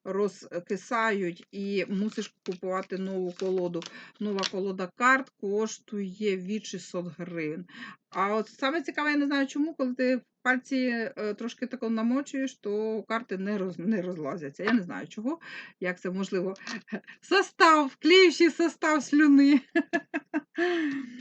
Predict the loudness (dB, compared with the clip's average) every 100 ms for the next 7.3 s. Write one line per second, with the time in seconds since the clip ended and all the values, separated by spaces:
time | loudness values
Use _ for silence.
0 | -8 -6 -4 6 6 6 2 -6 -4 0
1 | 4 4 4 4 4 6 6 6 2 -12
2 | 0 2 2 -4 0 2 2 4 6 8
3 | 6 4 0 -6 -6 -6 2 4 6 4
4 | 0 -4 -14 -4 -2 -2 -4 -4 -4 -2
5 | 0 0 -2 -2 -2 0 -4 -4 -10 -14
6 | -14 -10 0 0 2 2 4 6 8 6
7 | 2 0 0